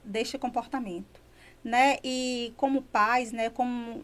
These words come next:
como espelho para os nossos filhos, precisamos, né, no-, nos autoavaliar, né? Se não, não tá sendo reflexo da nossa criação,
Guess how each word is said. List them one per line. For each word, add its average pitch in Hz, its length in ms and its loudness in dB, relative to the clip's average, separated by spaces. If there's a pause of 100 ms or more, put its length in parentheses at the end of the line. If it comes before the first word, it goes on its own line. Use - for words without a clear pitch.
(140)
como 269 180 2
espelho 262 460 0
para 240 200 -2
os 214 100 -6
nossos 202 300 -8
filhos, 220 340 -10
precisamos, 233 800 -8
né, 247 240 -4 (140)
no-, 285 200 -2
nos 285 240 2
autoavaliar, 247 760 4 (260)
né? 254 200 0 (500)
Se 262 360 0
não, 262 340 6
não 240 180 -2
tá 277 160 2
sendo 254 280 0
reflexo 247 880 4
da 233 120 -2
nossa 220 240 -6
criação, - 460 -8